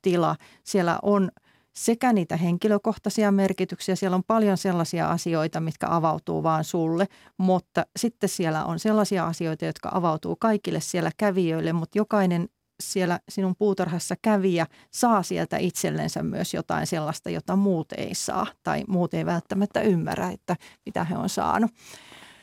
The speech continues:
Niin, ä, jotenkin mä ajattelisin, että jos ajattelee sitten tätä ihmisenä olemista, niin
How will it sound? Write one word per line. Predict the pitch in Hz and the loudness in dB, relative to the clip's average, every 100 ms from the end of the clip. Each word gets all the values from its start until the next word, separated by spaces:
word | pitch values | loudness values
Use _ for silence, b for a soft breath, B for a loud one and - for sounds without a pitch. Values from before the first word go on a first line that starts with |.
| B B | B B
Niin, | 214 190 185 180 | 0 2 2 0
ä, | - 208 - - _ _ 233 | -4 -2 -2 -4 _ _ -2
jotenkin | 220 254 285 262 220 | 0 2 0 2 2
mä | 180 | 2
ajattelisin, | 202 208 202 - 170 170 - 170 | 2 2 0 -4 -4 -4 -4 -4
että | 160 _ 165 143 _ _ _ _ _ _ - | -6 _ -6 -6 _ _ _ _ _ _ -2
jos | 196 202 | 0 4
ajattelee | 202 190 - 160 165 | 4 2 0 -2 -2
sitten | 170 - 175 | -4 -6 -8
tätä | 175 185 | -4 -2
ihmisenä | 226 202 202 185 180 160 | 0 0 0 0 0 0
olemista, | - 202 180 - 220 - - - - | 0 2 2 0 -2 -2 -2 -4 -2
niin | 202 170 | -2 -2